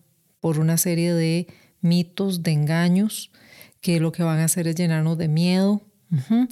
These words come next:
Pero aquí estamos justamente para eso, para ayudar a la gente a de, a salir, ¿verdad? de este, de, de la, de la mentira y a entender cuál es realmente el plan de Dios para, para la humanidad,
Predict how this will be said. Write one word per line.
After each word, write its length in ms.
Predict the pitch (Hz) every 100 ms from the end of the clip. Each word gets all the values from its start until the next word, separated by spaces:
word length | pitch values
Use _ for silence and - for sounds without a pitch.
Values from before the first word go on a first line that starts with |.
| - -
Pero 160 | 180 165
aquí 180 | 156 156
estamos 400 | 156 180 170 170
justamente 560 | 170 - 175 165 156
para 280 | 170 175 165
eso, 240 | 143 143 -
para 180 | 175 160
ayudar 320 | 156 160 156
a 40 | 170
la 140 | 175
gente 320 | 170 156 175
a 80 | 180
de, 240 | 175 160 - - - -
a 100 | 175
salir, 540 | 156 160 175 220 240 -
¿verdad? 400 | 165 147 165 165
de 140 | 156
este, 260 | 147 - -
de, 260 | 165 156 -
de 260 | 147 165
la, 220 | 156 156 -
de 140 | 160
la 120 | 165
mentira 600 | 151 156 143 202 208 233 269 - - -
y 140 | 196 175
a 40 |
entender 720 | 160 156 160 156 165 202 180 - _
cuál 280 | - 170 156
es 220 | 165 180
realmente 680 | 170 160 156 160 156 185 185 - - _
el 180 | 165 147
plan 340 | - 165 160
de 140 | 170 180
Dios 320 | 160 156 -
para, 420 | 180 170 151 143 -
para 220 | 170 160
la 100 | 156
humanidad, 600 | 147 151 151 160 151